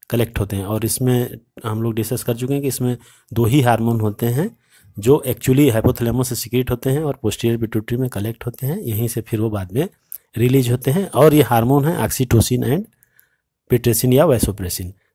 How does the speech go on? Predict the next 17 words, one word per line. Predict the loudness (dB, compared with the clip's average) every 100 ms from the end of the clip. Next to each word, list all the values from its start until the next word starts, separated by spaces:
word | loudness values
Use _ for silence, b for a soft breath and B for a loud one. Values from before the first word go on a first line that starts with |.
| -12
तो |
इस | -4 -2
तरह | 0 -2
से, | -2 -4 -4 _ _ _ -8
अ, | -4 -2 -4 -6
दो | 2 4 4
हार्मोन | 2 0 2 2
यहाँ | 2 2
से | 2 2 0
पोस्टीरियर | 2 2 4 0
पार्ट | 0 0
से | 0
होते | -4 -4
हैं। | -4
अब | -2 -2
हम | 0
लोग | 2 0 0